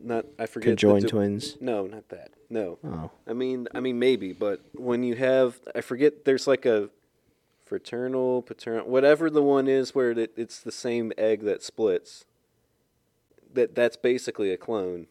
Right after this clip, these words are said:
Speaker 1: 'cause they're both the same genetic material.
Speaker 2: Do they have
Speaker 1: Identical
Speaker 2: the same,
Speaker 1: twins.
Speaker 2: do they have the same D N A? 'Cause they
Speaker 1: I
Speaker 2: came
Speaker 1: mean,
Speaker 2: from
Speaker 1: I'm
Speaker 2: the
Speaker 1: not a
Speaker 2: same
Speaker 1: biology major, but from what I understand, if it's the same egg, then yeah, they're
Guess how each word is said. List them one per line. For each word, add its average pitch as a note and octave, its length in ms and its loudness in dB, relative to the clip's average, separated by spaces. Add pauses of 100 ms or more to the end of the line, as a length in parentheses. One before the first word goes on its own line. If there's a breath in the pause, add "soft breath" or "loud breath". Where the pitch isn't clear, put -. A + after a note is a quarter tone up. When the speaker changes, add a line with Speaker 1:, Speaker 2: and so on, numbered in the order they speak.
Speaker 1:
'cause - 180 -10
they're A2+ 80 0
both A2+ 260 2
the A2 80 -8
same A2+ 340 -4
genetic G#2+ 400 -6
material. F#2+ 640 -4 (520)
Speaker 2:
Do A2+ 120 -2
they G#2+ 120 4
have G#2+ 120 0
Speaker 1:
Identical A#2+ 540 6
Speaker 2:
the A2+ 40 2
same, G#2+ 40 -6
Speaker 1:
twins. F2+ 520 -2
Speaker 2:
do A#2+ 120 0
they A#2 180 2
have A#2+ 200 -6
the A2 80 -6
same A#2+ 360 -6 (120)
D G2+ 200 -2
N F#2+ 120 -4
A? G2 280 -8 (960)
'Cause A2+ 200 -10
they A2 80 0
Speaker 1:
I G2+ 40 0
Speaker 2:
came A2 200 -4
Speaker 1:
mean, A#2+ 120 2
Speaker 2:
from A#2+ 60 4
Speaker 1:
I'm C#3+ 80 2
Speaker 2:
the F#3+ 60 6
Speaker 1:
not F#3 80 6
a D3+ 40 6
Speaker 2:
same C3+ 140 6
Speaker 1:
biology C3 400 6
major, A2 320 -2
but G#2+ 140 0
from A#2+ 180 -10
what C3 160 0
I C#3+ 100 2
understand, A#2+ 640 -4
if G#2+ 140 -6
it's A#2+ 160 -10
the A2+ 80 -10
same C3 320 -4
egg, G#2 380 0
then G2+ 180 -4
yeah, G2+ 280 -2
they're G2 280 -2